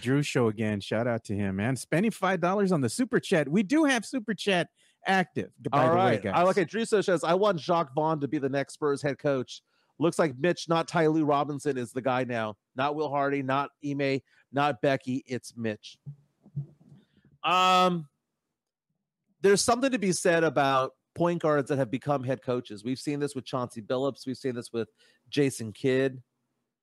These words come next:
Speaker 2: Uh, you, you know, you see people out there like Steve Nash who are active and, uh, things like that. There, there's a point guard's mentality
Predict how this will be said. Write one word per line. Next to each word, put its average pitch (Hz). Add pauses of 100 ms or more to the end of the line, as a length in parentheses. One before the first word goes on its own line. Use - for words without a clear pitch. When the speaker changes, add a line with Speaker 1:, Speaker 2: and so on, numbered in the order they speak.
(320)
Speaker 2:
Uh, 117
you, 127
you 143
know, 135
you 120
see 143
people 139
out 135
there 135
like 123
Steve 127
Nash 131
who 131
are 123
active 131
and, 107 (480)
uh, 120
things 160
like 151
that. 151
There, 160
there's 165
a 151
point 220
guard's 190
mentality 131